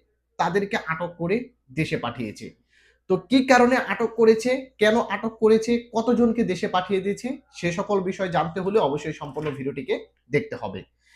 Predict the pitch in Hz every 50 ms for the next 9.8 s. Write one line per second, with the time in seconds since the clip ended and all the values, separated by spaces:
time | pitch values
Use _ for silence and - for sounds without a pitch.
0 | _ _ - 160 202 220 214 220 233 220 220 - 202 208 202 196 233 233 233 -
1 | 208 214 247 240 - - 254 254 - 214 202 226 - 143 147 175 180 170 170 226
2 | 214 196 202 - - 170 180 180 175 185 185 190 190 190 196 160 147 156 156 156
3 | 170 165 160 - 151 151 175 180 196 190 190 185 185 180 180 208 220 247 262 -
4 | - 151 160 160 165 170 170 165 185 180 220 220 - - 214 214 214 214 208 175
5 | 139 - 156 151 147 147 147 147 143 - 170 - - - 208 202 202 - 202 202
6 | 202 202 202 208 180 143 123 123 120 - - 185 254 381 440 - _ - - 131
7 | 110 - - 123 113 - - 117 107 104 101 98 95 95 98 - - _ _ _
8 | 151 185 233 254 254 - 185 214 - - 185 185 185 170 190 170 190 185 202 208
9 | - - 202 175 170 165 - 185 170 151 143 - - 202 240